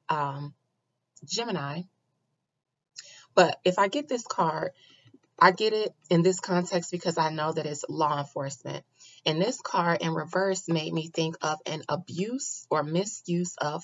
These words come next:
power. And those are the exact words that I stated in my first video on Sanaya.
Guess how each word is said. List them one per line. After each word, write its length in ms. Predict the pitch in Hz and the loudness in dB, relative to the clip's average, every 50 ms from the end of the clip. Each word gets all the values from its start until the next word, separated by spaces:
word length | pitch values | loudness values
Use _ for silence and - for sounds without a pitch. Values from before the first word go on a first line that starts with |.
| - _ | -10 _
power. 500 | - - 160 147 - - - - - - _ _ _ _ _ _ _ _ _ _ _ _ _ _ _ _ _ _ _ _ _ _ _ _ - - | -8 -4 -2 -2 -2 -2 -6 -10 -12 -14 _ _ _ _ _ _ _ _ _ _ _ _ _ _ _ _ _ _ _ _ _ _ _ _ -6 -2
And 120 | 156 160 | 2 4
those 220 | 175 185 196 190 | 4 4 4 4
are 160 | - 165 175 170 | 2 2 2 2
the 140 | - 175 | 2 0
exact 460 | 160 160 175 - - 160 175 190 - - | 0 -2 -2 0 2 2 2 0 0 0
words 400 | 196 180 165 165 165 165 165 - | 0 2 2 2 2 0 -2 -4
that 120 | 160 147 | -4 -4
I 100 | 147 160 | -4 -4
stated 440 | 170 - - 165 156 160 160 160 - | -6 -6 -4 -2 0 0 0 -2 -2
in 120 | 156 147 | -4 -4
my 140 | 143 139 143 | -4 -4 -6
first 420 | 143 - - 170 185 220 - - | -4 0 0 0 0 -2 -6 -8
video 480 | - 226 220 220 226 233 233 233 240 233 _ _ _ - - - _ - | -8 -6 -4 -2 0 0 0 -2 -2 -4 _ _ _ -20 -20 -8 _ -2
on 120 | 220 233 | -2 -2
Sanaya. 580 | 247 - - 247 247 233 233 240 233 240 247 | -2 -2 -2 -2 -2 -2 -2 -2 -2 -4 -6